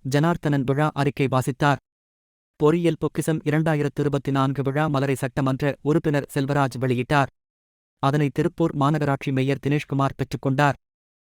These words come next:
இந்த கண்காட்சி வருகிற இருபத்தி இரண்டாம் தேதி வரை நான்கு நாட்கள் காலை பத்து மணி முதல் இரவு எட்டு மணி வரை நடக்கிறது. கண்காட்சியில் தமிழகம் மற்றும் இந்தியாவில் உள்ள கட்டட கட்டுமான பொருட்கள் தயாரிப்பிலும்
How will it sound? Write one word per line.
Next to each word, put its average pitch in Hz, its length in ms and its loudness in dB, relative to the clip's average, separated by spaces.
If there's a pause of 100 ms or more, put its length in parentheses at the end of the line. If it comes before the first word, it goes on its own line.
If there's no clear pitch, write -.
(160)
இந்த 147 260 0
கண்காட்சி 165 460 0
வருகிற 143 300 -2
இருபத்தி 156 380 0
இரண்டாம் 139 300 0
தேதி 139 240 -2
வரை 135 300 -2
நான்கு 156 400 0
நாட்கள் 139 380 0
காலை 139 440 -2
பத்து 143 300 -2
மணி 147 200 0
முதல் 139 260 -2
இரவு 143 280 -2
எட்டு 127 320 -2
மணி 139 220 0
வரை 139 200 -2
நடக்கிறது. 127 520 0 (680)
கண்காட்சியில் 180 600 2
தமிழகம் 151 420 0
மற்றும் 135 320 -2
இந்தியாவில் 156 500 0
உள்ள 135 200 0
கட்டட 151 340 -2
கட்டுமான 156 520 0
பொருட்கள் 135 420 -2
தயாரிப்பிலும் 135 560 0